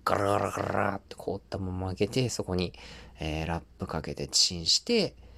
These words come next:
で、最後に、えー、おたふくのですね、たこ焼きソースとマヨネーズをかけて食べるっていうのをやってた時期が昔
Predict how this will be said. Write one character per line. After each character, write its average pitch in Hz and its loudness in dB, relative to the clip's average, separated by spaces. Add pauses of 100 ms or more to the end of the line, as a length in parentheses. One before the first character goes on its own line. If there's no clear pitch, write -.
(400)
で、 226 2
最 190 2
後 98 0
に、 85 -2 (200)
え 95 -2
ー、 - -14
お 98 -2
た 90 -6
ふ - -10
く - -8
の 71 -8
で - -14
す - -8
ね、 160 0 (380)
た - -6
こ 90 0
焼 82 -2
き - -2
ソ 85 -4
ー 80 -6
ス - -8
と 69 -8
マ 78 -2
ヨ 78 -2
ネ 80 -2
ー 76 -4
ズ 69 -8
を 64 -6
か - -10
け - -12
て - -12
食 85 -2
べ 87 4
る 87 0
っ 76 -2
て - -8
い 80 -4
う 80 -10
の 80 -10 (600)
を 92 2
や 110 2
っ - 0 (220)
て 151 8
た 120 6
時 104 0
期 107 -2
が 90 2 (320)
昔 95 2